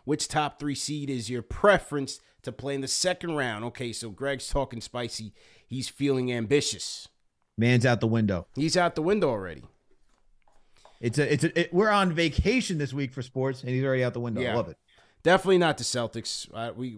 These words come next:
Speaker 1: I, I don't see us, uh, beating them in seven, in seven game series. Just, they, they, they just got way too much firepower right now.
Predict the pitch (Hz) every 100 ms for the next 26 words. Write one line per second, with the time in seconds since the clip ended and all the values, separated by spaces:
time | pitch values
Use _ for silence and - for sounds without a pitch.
0 | 107 107 113 107 117 120 113 123 113 104
1 | - 104 98 92 - 113 113 98 101 95
2 | - 113 98 92 92 113 113 98 90 95
3 | 87 - 95 87 82 - - _ _ _
4 | _ - 92 110 104 113 110 87 117 113
5 | 104 104 95 87 95 92 - 101 92 85
6 | 98 92 90 87 82 85 78